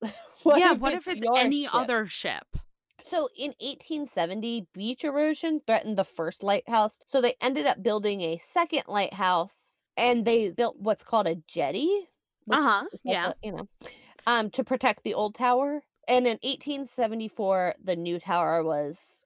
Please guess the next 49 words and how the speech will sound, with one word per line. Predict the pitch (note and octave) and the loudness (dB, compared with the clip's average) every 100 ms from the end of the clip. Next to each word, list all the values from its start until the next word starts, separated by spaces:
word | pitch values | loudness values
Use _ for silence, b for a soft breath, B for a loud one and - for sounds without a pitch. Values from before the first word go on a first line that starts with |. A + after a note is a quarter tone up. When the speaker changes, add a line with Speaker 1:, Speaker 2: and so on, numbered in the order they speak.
| - | -10
Speaker 1:
completed, | C4+ D#4 E4 D#4 D4 A#3+ - | -6 -2 0 4 2 2 -2
and | G#3+ G3+ G3+ | 0 0 0
so | - G3+ | -2 -2
from | A3 G3 | -2 -2
now | G3 G3 | 2 4
on, | F#3 F3+ F3+ - | 4 2 0 -2
when | F#3 E3 | 0 2
I'm | D#3+ | 0
talking | D#3+ D#3+ E3 | -2 -2 -2
about | D#3 - | -4 -4
the | |
lighthouse, | D3+ C#3+ D#3 B2+ F#3+ - - | -4 -2 -2 -6 -6 -14 -14
it | E3+ | -12
means | D#3+ - G3+ | -10 -6 -2
the | |
Speaker 2:
Is | G#3 | -2
Speaker 1:
new | F#3 | -2
Speaker 2:
the | F3 | -6
Speaker 1:
one, | E3 | -8
Speaker 2:
new | D3+ | -8
Speaker 1:
'cause | C#3+ | -6
it, | |
Speaker 2:
one. | C3+ D#3 | -6 -4
Speaker 1:
yeah. | - F#3 | -4 -4
Speaker 2:
Okay. | F3 A2+ F3+ - B3+ | -6 -12 -14 -4 2
Speaker 1:
And | D4+ C#4 | 2 4
when | C4+ B3+ | 2 2
this | B3 - | 0 -2
new | B3 D4 C#4+ | -2 0 2
lighthouse | C4+ A#3 A3 - | 2 2 -2 -2
was | G#3 | -8
completed, | - A3 - D#4 A#3+ A3+ G#3+ - _ | -8 -8 -4 0 0 0 -4 -12 _
the | G3+ A3 | -6 -4
first | G#3+ - A#3 A#3+ D4 - - - _ _ - | -4 -4 0 2 0 -6 -20 -20 _ _ -4
Fresnel | G#3+ G#3+ C4+ D#4+ D#4+ E4+ F4 E4+ | 0 0 0 0 0 0 -2 0
lens | F4 F4 F4+ F4 - - | 0 0 -4 -8 -14 -8
was | C#4+ D4+ _ | -8 -8 _
put | E4+ - | 0 0
on | C#4+ D4 | 0 0
it, | D#4 D4+ - _ - B4+ | -2 -4 -8 _ -16 -4
which | G#3+ A#3 - - - - | 0 2 0 -8 -18 -6
I'm | G#3+ A3 A3 | -2 -2 0
not | G#3 A#3 | -2 -4
sure | A#3 C4 B3 | -4 -2 0
what | G#3+ | 0
a | |
Fresnel | G3 - F3+ F#3 G3+ F#3 | -2 -4 -4 -4 -6 -4
lens | F3 F3 F3 _ - | -4 -4 -6 _ -6
is, | D#3+ G#3 D4 D4 - | -4 -2 -4 -10 -20